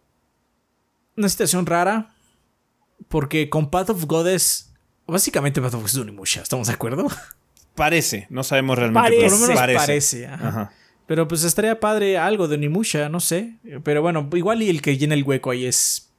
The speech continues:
Speaker 1: Path of the Goddess, ¿no?
Speaker 2: Ujú.
Speaker 3: Mientras tanto, sí, pues quién sabe qué,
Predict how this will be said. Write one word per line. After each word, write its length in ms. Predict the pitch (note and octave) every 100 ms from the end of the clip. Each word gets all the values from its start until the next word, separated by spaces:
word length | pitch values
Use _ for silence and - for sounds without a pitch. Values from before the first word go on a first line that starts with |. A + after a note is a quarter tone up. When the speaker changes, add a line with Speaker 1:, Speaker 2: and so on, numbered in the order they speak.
| _
Speaker 1:
Path 200 | G#2+ G#2+
of 100 | A#2
the 80 | B2
Goddess, 340 | D#3 A2 A#2
¿no? 220 | C#3 A#3 -
Speaker 2:
Ujú. 280 | C3+ B2+ A#2+
Speaker 3:
Mientras 440 | E3+ D#3+ D#3 D#3
tanto, 320 | F3 E3 D#3 D#3
sí, 200 | E3+ D#3+
pues 240 | D#3 C#3
quién 180 | - E3+
sabe 360 | D#3+ E3+ E3+ E3
qué, 420 | E3+ E3 D#3